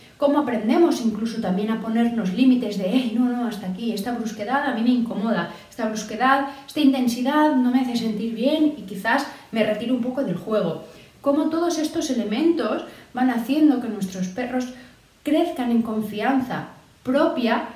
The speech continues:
pero también compartida. Es decir, lo principal siempre es que la confianza propia cada vez vaya creciendo, vaya en aumento, que la autoestima vaya fortaleciéndose y vaya,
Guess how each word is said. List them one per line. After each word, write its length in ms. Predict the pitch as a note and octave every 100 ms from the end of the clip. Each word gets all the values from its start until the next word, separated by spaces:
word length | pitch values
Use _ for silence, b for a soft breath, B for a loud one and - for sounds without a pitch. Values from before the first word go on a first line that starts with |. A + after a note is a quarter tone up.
| -
pero 180 | A3 G#3
también 540 | F#3+ E3+ F3+ C#4 B3+
compartida. 720 | F#3+ F3 E3+ E3+ - E3+ D#3+ D#3
Es 100 | -
decir, 460 | F#3 G3 G3+ F#3 - -
lo 380 | B3 A#3 B3+ A3+
principal 560 | B3 G#3+ G#3 B3+ F4+ G#4 -
siempre 480 | C4 A#3+ A#3 B3+
es 80 | E4 - B B
que 80 | -
la 140 | G#3+ G#3+
confianza 560 | G#3 G3 C4 B3+ B3
propia 400 | B3+ D4+ D4 D4
cada 220 | A#3 G#3+
vez 180 | G3+ G3+ - B B -
vaya 320 | G#3+ A#3 A#3
creciendo, 500 | F#3 F#3 C#4+ C#4+ C4+
vaya 180 | G3 G3
en 80 |
aumento, 640 | F3+ F3+ A#3 C#4+ C#4+ D#4+ - -
que 80 | A3+
la 100 | G#3
autoestima 760 | G3+ A3+ - E4 C4+ A3 - - -
vaya 220 | B3 B3+
fortaleciéndose 1080 | B3 A3+ G#3 G3+ F#3+ C#4 C4 A#3+ G3+ F#3+ F#3 B B
y 100 | A3
vaya, 460 | A3+ A#3+ B3+ G#3+